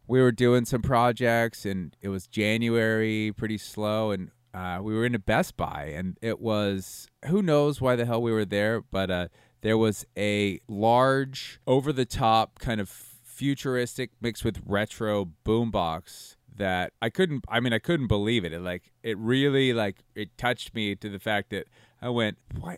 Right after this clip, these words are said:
why did this all die? Like, where did all the interesting audio stuff that had so much soul and spirit?" 'Cause I always loved speakers and,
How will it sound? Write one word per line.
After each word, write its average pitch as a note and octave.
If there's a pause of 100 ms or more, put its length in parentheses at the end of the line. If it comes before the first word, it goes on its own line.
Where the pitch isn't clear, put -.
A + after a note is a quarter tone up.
why G3+
did D#4+
this E4
all B3
die? A#2+
Like, F#2 (140)
where A3+
did A#3
all G3
the G3+
interesting F3+
audio D3
stuff A2
that A#2 (420)
had C3+
so F#3
much F3
soul D#3+
and C3
spirit?" C#3+ (100)
'Cause D#3+
I G3+
always B3
loved D3+ (180)
speakers C#3+
and, A2